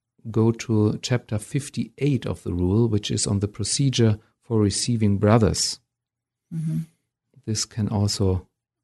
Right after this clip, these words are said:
Speaker 1: help us in this area to understand. Saint Benedict says, "Do not grant newcomers to the monastic life an easy entry, but,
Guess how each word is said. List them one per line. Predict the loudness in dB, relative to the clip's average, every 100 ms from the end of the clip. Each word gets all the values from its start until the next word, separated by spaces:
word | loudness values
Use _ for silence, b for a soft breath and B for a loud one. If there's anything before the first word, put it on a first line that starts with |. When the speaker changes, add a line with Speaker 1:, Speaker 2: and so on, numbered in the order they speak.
| _ _
Speaker 1:
help | -4 -4 -2
us | -4 -4
in | -4
this | -4 -6
area | -2 0 2 2 0 -4 -8
to | -6
understand. | -4 -2 -4 -2 -2 0 0 -4 -10 _ _ _ _ _ _ _ _ _ _ _ _ _ _ _ _ _ _ _ -10
Saint | 0 2 6
Benedict | 8 8 6 4
says, | 2 4 4 2 -4 -6
"Do | 0 4
not | 6 6 4
grant | 4 6 6 4 4
newcomers | 4 4 2 0 2 0 0 -4 -6 -6
to | 0
the | 4
monastic | 4 4 4 0 -2
life | 2 2 2 0
an | -2 -2 0
easy | 2 4 2
entry, | 2 -2 -6 -12 -12 _ _ _ -2
but, | 0 0